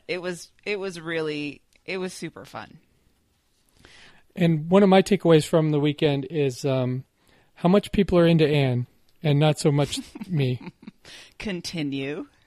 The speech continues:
Speaker 2: There are people, there are people that, that came to Austin specifically to meet, uh, Anne, it seems, and, uh, didn't even introduce themselves to me. Uh, I'm finding this out in, <laughs>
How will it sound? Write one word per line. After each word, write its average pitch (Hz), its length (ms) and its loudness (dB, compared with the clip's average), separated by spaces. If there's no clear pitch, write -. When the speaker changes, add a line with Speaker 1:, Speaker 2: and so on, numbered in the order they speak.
Speaker 2:
There 214 200 10
are 208 40 8
people, 208 520 4
there 202 120 6
are 190 40 6
people 214 300 6
that, 185 240 4
that 185 220 6
came 214 320 8
to 196 200 6
Austin 170 540 4
specifically 202 680 2
to - 140 -4
meet, 170 300 2
uh, 160 360 4
Anne, 180 340 4
it 190 160 -4
seems, 202 480 2
and, 160 320 4
uh, 156 100 6
didn't 202 220 4
even 190 180 4
introduce 160 400 2
themselves 151 460 0
to 151 100 -10
me. 143 260 -4
Uh, 160 160 -4
I'm 156 140 2
finding 175 380 4
this 151 180 0
out 147 320 2
in, 160 340 -4
<laughs> - 200 0